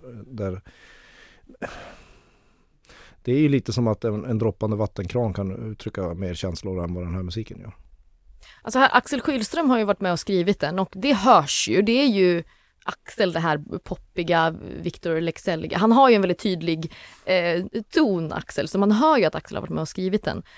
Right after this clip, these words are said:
Speaker 2: Men
Speaker 1: Men alltså, det, det,
Speaker 2: kanske
Speaker 1: det är
Speaker 2: inte
Speaker 1: ingen
Speaker 2: hans starkaste låt.
Speaker 1: Alltså, det, det är inte, det är inte, det är inget fel på låten, men
Speaker 2: Nej,
Speaker 1: nu är vi
Speaker 2: nej.
Speaker 1: återigen i den här Melodifestivalen. Al-, alltså,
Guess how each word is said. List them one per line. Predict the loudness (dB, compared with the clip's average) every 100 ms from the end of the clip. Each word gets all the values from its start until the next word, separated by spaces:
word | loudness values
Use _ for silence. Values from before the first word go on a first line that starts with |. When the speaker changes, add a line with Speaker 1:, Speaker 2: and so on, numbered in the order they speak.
| -20 _
Speaker 2:
Men | -6 -4 -4
Speaker 1:
Men | -4 -4
alltså, | -4
det, | -4 -2
det, | -2
Speaker 2:
kanske |
Speaker 1:
det | -2
är |
Speaker 2:
inte | 0 2
Speaker 1:
ingen | 2
Speaker 2:
hans | 2
starkaste | 4 4 2 -4 -4 -2
låt. | 2 2
Speaker 1:
Alltså, | 2 0
det, | 2 2
det | 4
är |
inte, | 0 -2
det | -4
är |
inte, | -2 -2
det | -4
är | -4
inget | -2 -2
fel | 0 0
på | 0
låten, | 0 0 -2 0
men | 2
Speaker 2:
Nej, | 2
Speaker 1:
nu | 4 4
är |
vi | 6
Speaker 2:
nej. | 6
Speaker 1:
återigen | 6 4 4 4 4
i |
den | 2 0
här | 0
Melodifestivalen. | 0 2 2 2 0 -2 -8 -6 -6 -4 -2 0 0 0 -2 -4
Al-, | -4 -4 -2
alltså, | -4 -2 -4